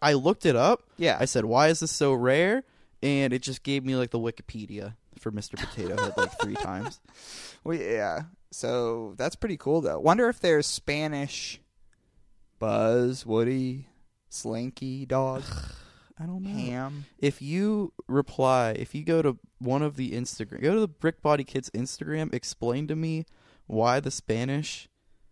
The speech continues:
Speaker 1: Mister Potato Head sells for so much, I'll give you a ten dollar item
Speaker 2: For
Speaker 1: from,
Speaker 2: free.
Speaker 1: for free.
Speaker 2: For free.
Speaker 1: Just explain it
Speaker 2: And
Speaker 1: to
Speaker 2: you
Speaker 1: me.
Speaker 2: have to have fact-based information.
Speaker 1: I'm getting a phone call from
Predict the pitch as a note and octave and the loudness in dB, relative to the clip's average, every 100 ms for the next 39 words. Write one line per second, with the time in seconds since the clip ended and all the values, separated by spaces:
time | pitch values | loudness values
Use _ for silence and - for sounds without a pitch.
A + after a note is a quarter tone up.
0 | _ _ B2+ C3 - C3+ C3 C3 B2 C3 | _ _ -4 -4 -2 -2 -2 -2 0 2
1 | C#3 C3 - A#2+ C3 - B2+ - A2+ G#2+ | 0 -2 0 2 0 0 -4 -2 -2 -2
2 | G#2+ D#3 - - _ _ _ _ _ _ | -2 -4 -8 -16 _ _ _ _ _ _
3 | - A#2 C3+ C3 C3 B2+ A#2+ A#2 G#2+ - | -2 2 2 2 0 2 2 2 -2 -6
4 | _ _ _ - - A2 - A#2+ A2+ G#2 | _ _ _ -16 -8 -8 -2 0 0 0
5 | G2+ G2+ G2 F#2+ F#2+ A2 _ - - _ | 0 -2 -4 -4 -6 -10 _ -20 -20 _
6 | - B2+ - A2 F2+ A2+ - A#2 - G#2 | -8 -2 2 4 2 -4 -2 -2 -2 -6
7 | F2+ - - C3+ - B2+ A#2+ G#2+ C3+ C3+ | -6 -10 -6 -6 -6 -4 0 2 2 2
8 | - - C#3 C#3 B2+ D#3+ F3 F#3 F3+ F3 | -2 -2 0 2 2 2 4 4 6 4
9 | - D#3+ D3+ C#3+ - - D3 C#3 D3 - | 4 2 4 2 0 0 4 4 4 -2
10 | C3 B2+ B2 - - C3+ C3+ - C#3 A#3+ | -2 0 0 -6 -4 -4 -2 -2 2 2
11 | B3 F4 - - - D#3 A3 C4 A3 B3+ | 2 2 0 0 2 4 2 0 2 4
12 | D4+ - F#3 D#3 B2+ | 2 2 4 6 4